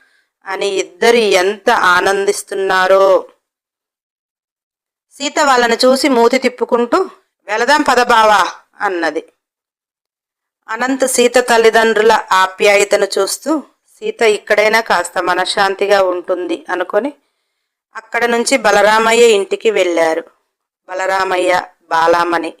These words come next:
బయటికి వస్తూ జ్యోతిని, సావిత్రమ్మని అందరినీ చూస్తూ చిరునవ్వు నవ్వితే, జ్యోతి, "నానా చూసావా, బావ నా కోసం కారు కొన్నాడు"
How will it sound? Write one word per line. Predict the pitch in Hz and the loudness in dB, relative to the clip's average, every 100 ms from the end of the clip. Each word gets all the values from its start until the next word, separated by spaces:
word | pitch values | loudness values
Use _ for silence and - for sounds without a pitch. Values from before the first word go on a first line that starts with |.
| _ _ _ _ _ _ - | _ _ _ _ _ _ -8
బయటికి | 202 202 214 | -8 -4 -2
వస్తూ | 220 208 - - | 0 0 0 -4
జ్యోతిని, | 233 190 196 190 196 185 170 _ | -2 0 0 0 0 0 -6 _
సావిత్రమ్మని | - 175 180 180 185 180 175 165 - | -4 -2 -2 -2 -4 -2 -4 -6 -8
అందరినీ | 175 170 190 196 202 | -10 -4 -2 -2 -4
చూస్తూ | 175 160 - 180 | -6 -6 -8 -14
చిరునవ్వు | - - 196 196 196 190 220 | -14 -10 -6 -2 -2 -2 -4
నవ్వితే, | 208 170 165 - 165 - _ _ _ _ _ _ _ - | -2 -4 -6 -4 -6 -6 _ _ _ _ _ _ _ -8
జ్యోతి, | 208 220 240 214 - _ _ _ _ _ _ _ _ | -6 -2 -2 -4 -8 _ _ _ _ _ _ _ _
"నానా | 202 214 226 233 - 240 | -8 -4 -2 -2 0 0
చూసావా, | 240 277 247 247 | 2 2 2 2
బావ | 311 214 214 | 2 2 2
నా | 226 196 | 2 0
కోసం | - 202 254 | 2 2 0
కారు | 233 180 180 | -2 0 0
కొన్నాడు" | 185 202 196 196 202 | 0 -2 0 0 0